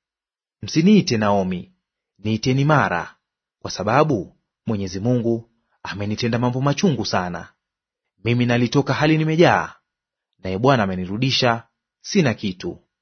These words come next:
Kwani kuniita Naomi, ikiwa Bwana ameshuhudia juu yangu na Mwenyezi Mungu amenitesa?"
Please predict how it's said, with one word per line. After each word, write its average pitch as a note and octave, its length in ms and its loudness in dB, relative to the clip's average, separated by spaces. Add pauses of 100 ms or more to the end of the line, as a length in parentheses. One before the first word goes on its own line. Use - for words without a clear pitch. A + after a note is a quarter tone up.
(300)
Kwani F#3 220 4
kuniita G2+ 400 -4
Naomi, G2+ 520 -2 (420)
ikiwa A2+ 360 0
Bwana D3 260 6
ameshuhudia D3+ 580 2
juu G2 140 -2
yangu G#2+ 400 -2 (420)
na G#2+ 120 -2
Mwenyezi C3+ 360 2
Mungu D#3+ 260 4
amenitesa?" F#2+ 840 -2